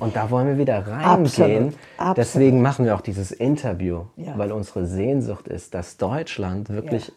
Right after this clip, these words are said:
Speaker 2: Ja. Amen.
Speaker 1: errettet wird,
Speaker 2: Amen.
Speaker 1: dass der ganze europäische Raum errettet wird,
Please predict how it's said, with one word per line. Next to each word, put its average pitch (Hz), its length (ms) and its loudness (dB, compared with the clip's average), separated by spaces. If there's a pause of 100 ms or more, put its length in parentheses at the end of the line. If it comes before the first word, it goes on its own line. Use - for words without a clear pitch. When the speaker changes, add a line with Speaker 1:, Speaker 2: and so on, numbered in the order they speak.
Speaker 2:
Ja. 101 80 -4
Amen. 92 120 -4
Speaker 1:
errettet 135 480 -2
wird, 95 220 -6 (120)
Speaker 2:
Amen. 147 280 -10
Speaker 1:
dass 110 180 -2
der 113 140 2
ganze 135 500 -2
europäische 123 1000 0 (500)
Raum 147 460 2
errettet 113 640 0
wird, 101 180 -6